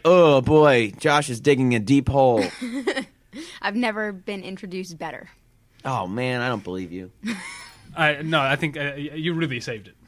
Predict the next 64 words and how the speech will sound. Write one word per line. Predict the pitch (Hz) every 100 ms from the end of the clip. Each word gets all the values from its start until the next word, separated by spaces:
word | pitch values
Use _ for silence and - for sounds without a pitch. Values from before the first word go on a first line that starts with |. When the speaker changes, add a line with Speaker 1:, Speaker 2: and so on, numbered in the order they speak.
| _
Speaker 1:
Oh, | - 123
good. | 113 107 85 -
Speaker 3:
Yeah. | 123 90 - _ -
Speaker 1:
God, | - - -
thank | 90 87
God. |
Speaker 3:
So, | 180
Rachel, | 214 165 165
welcome | 165 170
to |
the | 151
show. | 190 175 - - -
Speaker 2:
Thank | 254 302
you | 294
so | -
much. | 254 320 -
Thanks | 196 -
for |
having | 226 247 208
me. | 165 - _ _
Speaker 3:
Um, | 147 139 135 135 120 - - - _ _ _ _ _
so | - 175 165
first | 233 247
off, | 190
how | 175
do | 175
you |
know | 160
Josh? | 127 131 123 - - - _ _ _ -
Through | 233
Speaker 2:
Uh, | 240 240
Speaker 3:
Funny | 240 127
or |
Die? | 123
Speaker 1:
I | 139
just | 202 175
said | 190 165 127
Through | 110
Funny | - 110
or | 95
Die. | 85 80 73 - _ _ _ -
Speaker 3:
But | 180
I |
wanna | 214 202
Speaker 2:
Yes. |
Speaker 3:
hear | 202 180 - _
your | 143 156 147
impressions | 131 131 -
Speaker 1:
Yeah, | 165
Speaker 3:
of | 170
Speaker 1:
how | 220
do |
you | 208
Speaker 3:
Josh. | 175
Speaker 1:
know | 170
me? | 147 117 80
Speaker 3:
<laughs> | 226 240 208 _ - - -
What | 233
do |
you | 254 254
think | 277 262
of | 240
Speaker 2:
Uh, |
Speaker 3:
Josh? | 226 190 - -